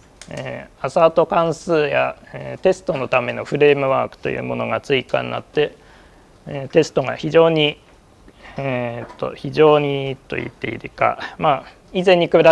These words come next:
べると非常に楽に書けるようになりました。で、えー、もし、えー、ビムに対してパッ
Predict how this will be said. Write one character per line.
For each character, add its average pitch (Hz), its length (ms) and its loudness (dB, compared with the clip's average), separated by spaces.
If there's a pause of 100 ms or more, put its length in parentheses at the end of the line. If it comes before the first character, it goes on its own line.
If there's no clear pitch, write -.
べ 165 100 6
る 165 100 8
と 240 120 2
非 220 140 2
常 139 200 6
に 120 300 -2 (360)
楽 165 260 0
に 143 160 -2
書 143 100 -2
け 127 120 2
る 120 80 -2
よ 113 140 -4
う - 20 -6
に 117 60 -10
な 113 80 -6
り 113 100 -12
ま 98 140 -14
し - 100 -16
た。 107 160 -8 (1040)
で、 196 320 2
え 151 520 -2
ー、 170 40 0
も 202 120 6
し、 135 300 0 (420)
え 135 420 -8
ー、 - 20 -10
ビ 143 100 -8
ム 160 120 0
に 180 120 0
対 175 240 6
し - 60 -12
て 123 200 2
パ 143 140 -4
ッ 120 80 -2